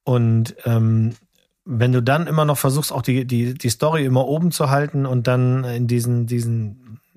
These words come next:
Familienteil kommst, der nachher auch ein bisschen so ein Kit-, äh, kitschig, tatsächlich so ein paar Anleihen hat in kitschig, dann ist das vielleicht so der Grund, wo man sagen kann, das war ein bisschen viel, nehmt euch mal ein bisschen zurück oder irgendwie sowas. Aber am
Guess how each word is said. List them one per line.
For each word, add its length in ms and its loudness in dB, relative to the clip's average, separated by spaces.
Familienteil 760 2
kommst, 340 0
der 60 2
nachher 360 2
auch 100 -6
ein 60 -6
bisschen 220 -2
so 80 -2
ein 100 -2
Kit-, 340 -6
äh, 360 -4
kitschig, 540 -4
tatsächlich 460 0
so 100 -2
ein 120 0
paar 180 0
Anleihen 400 2
hat 140 0
in 80 -4
kitschig, 480 -2
dann 200 2
ist 180 -2
das 180 2
vielleicht 340 2
so 80 0
der 120 2
Grund, 220 2
wo 80 2
man 180 4
sagen 220 2
kann, 160 0
das 220 0
war 140 4
ein 80 4
bisschen 300 0
viel, 500 0
nehmt 260 2
euch 100 2
mal 100 4
ein 80 4
bisschen 300 -2
zurück 500 0
oder 300 0
irgendwie 240 0
sowas. 300 0
Aber 180 -2
am 100 0